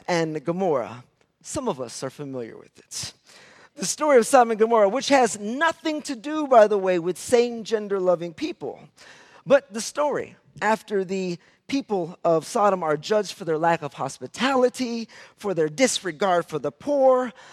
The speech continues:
Lot and his family flee the coming destruction. Now, as they're leaving and running away, Lot's wife, poor thing,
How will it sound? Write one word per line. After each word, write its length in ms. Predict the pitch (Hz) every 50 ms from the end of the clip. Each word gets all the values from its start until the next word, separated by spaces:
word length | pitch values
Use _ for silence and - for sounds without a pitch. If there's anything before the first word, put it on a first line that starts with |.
| - _
Lot 440 | - 143 196 247 294 294 277 - - - -
and 240 | 175 190 202 196
his 320 | 185 - 185 156 151 - -
family 440 | - 254 240 247 247 240 240 233 202
flee 580 | - - - 262 302 320 311 285 233 175 - - _ _ _ _ _ _
the 100 | - 160
coming 360 | - - - 226 220 226 226 214
destruction. 720 | 185 208 - - - 110 - - - - - - - - - _ _ _ _ _ _ _ _ _ _ _
Now, 280 | - 190 160 120 98 - _ _ _ _ -
as 220 | 160 156 151 135
they're 320 | - 160 151 147 135 123 - _ _ -
leaving 640 | 135 165 208 262 254 240 214 156 160 147 135 135
and 140 | 131 131 143
running 260 | 180 208 214 196 180
away, 400 | 170 170 175 196 196 175 160 151
Lot's 360 | 151 160 175 175 170 - -
wife, 320 | 170 190 196 190 170 - _
poor 200 | - 175 156 151
thing, 320 | - 156 147 147 147 135